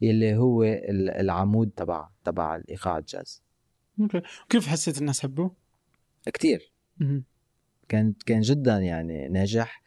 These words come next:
Speaker 1: ويعني أكتر، أكتر شي ب-، أنا بيفتح قلبي عليه هو بكل كونسرت شو بيجوا بيقول الناس.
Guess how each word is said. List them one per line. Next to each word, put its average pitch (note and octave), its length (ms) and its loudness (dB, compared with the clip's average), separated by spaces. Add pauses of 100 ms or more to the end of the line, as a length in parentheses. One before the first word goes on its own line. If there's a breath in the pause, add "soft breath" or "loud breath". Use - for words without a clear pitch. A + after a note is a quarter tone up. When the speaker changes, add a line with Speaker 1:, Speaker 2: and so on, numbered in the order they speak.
(640 soft breath)
Speaker 1:
ويعني G#2+ 1300 0 (600)
أكتر، C3 460 2
أكتر D#3 260 0
شي D#3+ 220 0
ب-، A#2 300 -4
أنا G#2+ 240 2
بيفتح G2+ 600 -2
قلبي A#2 260 2
عليه G#2+ 300 2
هو G#2 300 2 (280)
بكل E3+ 140 2
كونسرت D3+ 640 0
شو - 180 -2
بيجوا C3 240 2
بيقول A2 240 2
الناس. G2+ 460 -2